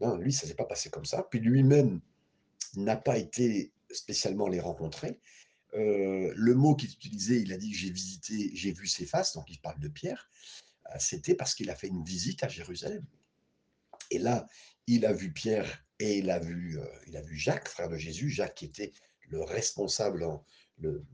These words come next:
comment dire, le, le pasteur responsable, euh, de l'église de, de, de Jérusalem, hein, qui était très nombreuse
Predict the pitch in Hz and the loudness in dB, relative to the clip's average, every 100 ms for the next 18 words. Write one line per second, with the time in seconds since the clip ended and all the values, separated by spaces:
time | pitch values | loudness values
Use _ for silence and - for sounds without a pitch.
0 | - _ - 87 85 80 87 - 85 - | -20 _ -6 -4 -4 -4 -8 -8 -10 -12
1 | - - _ 110 - 110 98 92 - - | -14 -18 _ -4 0 2 2 -2 -8 -4
2 | 90 - 98 85 - - - - _ _ | -4 -2 -2 -4 -8 -20 -20 -20 _ _
3 | - 80 76 76 76 - - - - - | -16 -10 -8 -8 -8 -12 -14 -20 -20 -20
4 | _ 65 _ - - 82 85 98 92 87 | _ -20 _ -18 -16 -10 -4 -2 -2 -2
5 | 95 85 73 73 - _ _ - _ - | -4 -6 -6 -10 -14 _ _ -20 _ -18
6 | 73 80 80 80 78 104 202 127 95 - | -8 -6 -4 -6 0 2 2 0 -2 -4
7 | - - - 110 85 82 80 208 175 | -6 -8 -2 -2 0 -4 -2 -2 -2